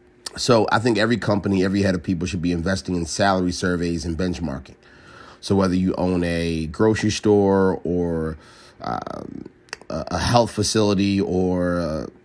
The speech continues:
a marketing agency, someone in the company should understand what each role is getting at the highest levels of the market. So if you have a front desk person and you're paying them sixteen, but there's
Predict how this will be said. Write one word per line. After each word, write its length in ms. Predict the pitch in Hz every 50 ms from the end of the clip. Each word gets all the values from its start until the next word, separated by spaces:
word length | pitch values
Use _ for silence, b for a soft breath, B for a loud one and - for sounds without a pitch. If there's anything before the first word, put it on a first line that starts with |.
| - -
a 80 | - 92
marketing 540 | 92 98 101 104 107 107 - 107 95 90 85
agency, 600 | 85 85 78 - 87 80 - - 85 87 90 90
someone 400 | - - - 113 123 123 123 117
in 120 | 110 104
the 40 | 98
company 380 | 92 - 104 95 - 90 92
should 180 | 90 - - 82
understand 920 | 76 87 90 85 80 - - - 98 104 101 92 85 82 80 85 101 135 B B B B B B B B B B B B B _ _ _ _
what 320 | - 95 92 104 107 98 -
each 240 | 107 104 - -
role 540 | 87 92 101 104 101 98 95 90 73 - - - _ _
is 160 | - 95 90 82
getting 340 | 76 107 127 127 123 101
at 140 | 95 92 -
the 80 | - 92
highest 380 | 82 87 107 101 98 95 85
levels 320 | 98 101 95 90 85 90 85
of 120 | 85 78
the 60 | 82
market. 480 | 82 90 92 92 87 85 - - - - - _ - 87
So 160 | - 92 87
if 60 | 87
you 60 | 90 101
have 100 | 82 85
a 40 |
front 260 | 82 - - 110 104 87
desk 260 | 113 113 - - -
person 360 | - 98 95 98 - - 95
and 240 | 87 85 87 87 82 B B B B B - 82
you're 120 | 92 104
paying 240 | 95 - 104 98 92
them 120 | 87 85
sixteen, 720 | 82 - 92 - - - - 135 135 123 110 101 98 95 92
but 120 | 90 82
there's 380 | 76 98 98 95 - - - B